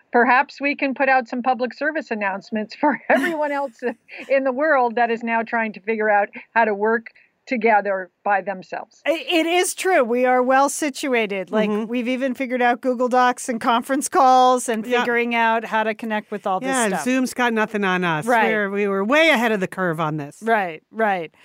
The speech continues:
Speaker 2: So today we're just gonna talk through some stuff, probably the same stuff that you're discussing with your satellite sisters. There's no big agenda. There's
Speaker 3: Yeah.
Speaker 2: no ads.
Speaker 3: <laughs> We, we don't have any sponsors for today.
Speaker 2: There's
Speaker 3: so
Speaker 2: no
Speaker 3: we're
Speaker 2: ne-
Speaker 3: working for free here, people,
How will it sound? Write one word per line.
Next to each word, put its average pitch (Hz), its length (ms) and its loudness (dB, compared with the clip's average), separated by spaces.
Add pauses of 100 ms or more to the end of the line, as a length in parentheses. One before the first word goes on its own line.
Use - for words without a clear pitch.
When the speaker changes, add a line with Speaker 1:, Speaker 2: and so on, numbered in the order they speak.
(160)
Speaker 2:
So 311 300 4
today 370 280 0
we're 370 120 -2
just 349 200 -4
gonna 339 200 0
talk 294 320 0
through 294 220 -6
some 277 200 -6
stuff, 285 340 -2
probably 269 300 0
the 247 100 -4
same 254 240 -2
stuff 254 280 -4
that 254 100 -2
you're 240 160 -4
discussing 240 560 -6
with 233 180 -6
your 240 200 -4
satellite 240 560 -2
sisters. 262 480 -8
There's 226 240 -8
no 226 120 -2
big 208 220 -4
agenda. 220 560 -4
There's 214 220 -4
Speaker 3:
Yeah. 214 140 -2
Speaker 2:
no 214 140 -2
ads. 220 560 0
Speaker 3:
<laughs> - 0 -
We, 254 100 4
we 311 120 0
don't 285 140 2
have 277 120 2
any 294 180 2
sponsors 277 440 -6
for 247 100 -12
today. 226 220 -4
Speaker 2:
There's 302 280 0
Speaker 3:
so 294 80 -2
Speaker 2:
no 269 160 6
Speaker 3:
we're 269 40 4
Speaker 2:
ne- 277 80 4
Speaker 3:
working 320 240 2
for 339 140 0
free 339 240 2
here, 240 180 2
people, 233 400 -2